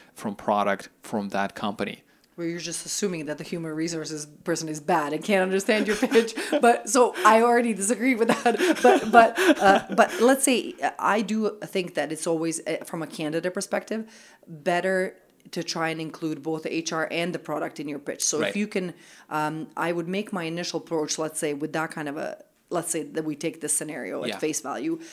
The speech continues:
Speaker 2: I would approach the hiring manager on LinkedIn. So, like, somebody from product in that, especially if it's a small startup, you can easily find them.
Speaker 1: Absolutely.
Speaker 2: Um, and, and kinda say, like, "Look,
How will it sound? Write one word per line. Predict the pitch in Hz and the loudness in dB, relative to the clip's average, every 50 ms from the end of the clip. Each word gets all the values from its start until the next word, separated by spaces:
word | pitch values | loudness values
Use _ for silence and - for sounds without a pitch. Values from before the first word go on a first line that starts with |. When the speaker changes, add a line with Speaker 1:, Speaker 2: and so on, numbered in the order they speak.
| - - - - | -20 -20 -12 -6
Speaker 2:
I | - 175 175 175 | -4 -2 -2 -2
would | 180 175 170 | -2 -4 -6
approach | 170 - - 170 165 160 160 - - - | -6 -4 -2 -2 -2 -2 -4 -6 -6 -4
the | 160 156 - - - | -4 -4 -4 -6 -10
hiring | - - 185 180 170 160 156 151 | -10 -4 -4 -2 -2 -4 -6 -8
manager | 151 147 147 143 139 - 143 143 - - | -8 -8 -8 -8 -8 -8 -8 -8 -8 -6
on | 151 151 147 143 | -8 -6 -6 -6
LinkedIn. | 143 147 139 143 147 151 160 156 | -8 -8 -10 -8 -8 -8 -8 -6
So, | - 147 143 | -6 -6 -6
like, | 139 139 - | -8 -6 -6
somebody | - 170 160 156 156 151 131 | -6 -6 -4 -6 -6 -8 -8
from | - 160 156 | -10 -10 -10
product | - 160 143 151 147 143 - 165 | -8 -6 -6 -6 -6 -8 -8 -8
in | 151 151 | -8 -6
that, | 143 143 147 - | -6 -8 -8 -8
especially | - - 214 196 - 185 | -6 -4 -4 -4 -4 -4
if | 160 151 | -6 -8
it's | 147 - | -6 -8
a | 147 | -8
small | - - 151 147 | -6 -6 -6 -8
startup, | 139 - 160 151 143 135 - | -6 -4 -4 -4 -4 -6 -10
you | - | -8
can | - 156 160 | -8 -6 -6
easily | 151 139 151 139 | -6 -8 -10 -10
find | - 143 147 147 151 | -8 -8 -8 -6 -4
them. | - | -4
Speaker 1:
Absolutely. | 180 - 135 117 107 107 - - - - | -4 -4 -6 -8 -10 -10 -14 -14 -8 -4
Speaker 2:
Um, | 165 160 156 156 156 160 156 160 - - - - | -2 -2 0 -2 -2 -4 -8 -10 -14 -16 -14 -8
and, | - 175 180 - | -6 -6 -6 -6
and | 165 180 - | -6 -8 -6
kinda | 185 185 175 170 | -4 -4 -2 -2
say, | - 180 170 | -2 -2 0
like, | 156 156 156 - | -2 -2 -4 -4
"Look, | 151 - - - | -8 -8 -10 -12